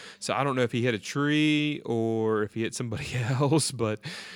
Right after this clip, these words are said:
if he hit somebody else, I feel bad for that guy because, I mean, that front bumper was just smashed, um, which was, uh, was, was really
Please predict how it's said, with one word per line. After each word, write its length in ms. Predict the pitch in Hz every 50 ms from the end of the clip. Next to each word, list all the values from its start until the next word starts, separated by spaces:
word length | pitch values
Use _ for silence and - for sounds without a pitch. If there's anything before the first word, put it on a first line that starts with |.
| 156 127 -
if 180 | 120 117 -
he 60 | - 139
hit 140 | 202 202
somebody 320 | - 208 175 165 143 135 139
else, 180 | 135 120 110
I 60 | 120 110
feel 160 | - 147 120
bad 220 | 110 120 117 110 -
for 80 | 113 101
that 120 | 98 98
guy 200 | 98 104 101 104
because, 180 | 104 104 - 110
I 80 | 110 110
mean, 160 | 110 107 104
that 160 | 110 113 -
front 300 | - - 117 107 107 101
bumper 360 | 104 104 101 98 101 101 101
was 260 | 101 98 101 101 101 101
just 560 | 104 104 98 92 92 - - - - - -
smashed, 880 | - 113 104 101 101 101 101 101 104 95 - - - - - - - - - - - - - - _ -
um, 500 | - 117 107 101 101 98 95 98 95 - - _ _ _ _ _ _ _ _ _ _ - -
which 200 | - 165 156 -
was, 260 | 156 143 123 113 107
uh, 280 | 117 110 110 107 104 - - -
was, 300 | 123 120 113 101 113 -
was 220 | 113 120 107 104
really 200 | 113 127 123 117